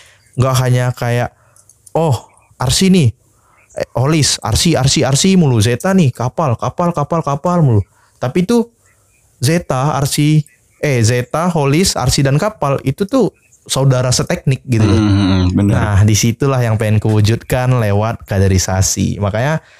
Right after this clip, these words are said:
Speaker 1: sebenarnya pun ini mimpiku ya, pada saat aku pengen masuk ke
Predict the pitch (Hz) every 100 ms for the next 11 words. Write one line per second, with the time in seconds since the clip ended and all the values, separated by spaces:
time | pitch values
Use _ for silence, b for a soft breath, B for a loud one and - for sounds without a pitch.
0 | b b - 113 110 117 175 170 - 135
1 | 180 156 120 117 120 143 113 104 104 104
2 | 107 - 107 - 110 107 104 107 b b
3 | b b b 113 107 113 - -